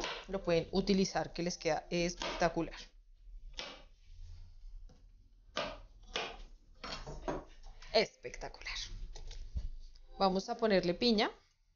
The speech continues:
Vamos a agregarle un chorrito, acá tengo leche de coco,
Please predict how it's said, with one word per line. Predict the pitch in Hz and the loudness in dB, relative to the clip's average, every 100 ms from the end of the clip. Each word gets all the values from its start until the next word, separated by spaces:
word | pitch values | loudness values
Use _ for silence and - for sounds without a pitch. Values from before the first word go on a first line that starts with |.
| _ - - - - - - - - - - - - - _ _ _ _ _ _ - - | _ -20 -20 -20 -20 -20 -16 -14 -14 -18 -20 -20 -20 -20 _ _ _ _ _ _ -12 4
Vamos | 214 208 | 6 10
a | 240 | 12
agregarle | 262 240 220 233 - | 12 12 12 10 6
un | - 247 | 8 8
chorrito, | 233 262 254 254 262 | 8 6 6 8 8
acá | 262 214 | 8 6
tengo | 202 202 | 6 4
leche | 226 220 - 240 | 6 2 2 0
de | 247 | 4
coco, | 254 208 262 349 | 2 2 0 -4